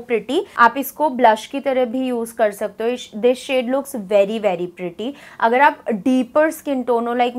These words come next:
मेरे से भी ज़्यादा डीप हो, like, dusky to dark skin tone, आप पे ये लिपस्टिक बहुत ही ज़्यादा अच्छी लगेगी। This shade looks so pretty on darker,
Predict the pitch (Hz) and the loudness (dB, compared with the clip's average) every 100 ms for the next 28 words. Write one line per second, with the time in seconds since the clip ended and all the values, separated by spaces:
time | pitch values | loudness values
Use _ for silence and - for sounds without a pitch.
0 | 233 208 262 240 254 240 247 214 220 196 | -4 -4 -8 -6 -2 -2 -2 -4 -8 -6
1 | 220 214 220 196 208 196 - - 240 247 | -4 -2 -2 0 2 2 -2 -10 -10 -8
2 | 220 202 185 202 - 226 214 196 214 330 | 0 2 2 0 -10 -10 -8 -4 -4 -4
3 | - - - 247 240 - 294 311 294 285 | -10 -20 2 6 6 6 0 2 0 -2
4 | 302 247 220 226 226 247 262 269 294 214 | -6 -4 4 4 4 2 0 0 -6 0
5 | 214 202 233 226 233 233 202 208 208 214 | 2 4 4 2 -2 -6 -4 -6 -8 -2
6 | 214 277 277 277 254 254 269 - - 254 | 0 0 -2 -6 -4 -4 -6 -10 -4 2
7 | 240 247 247 190 233 233 233 208 190 190 | 2 0 -8 -6 -4 -4 0 2 0 0
8 | 226 | -2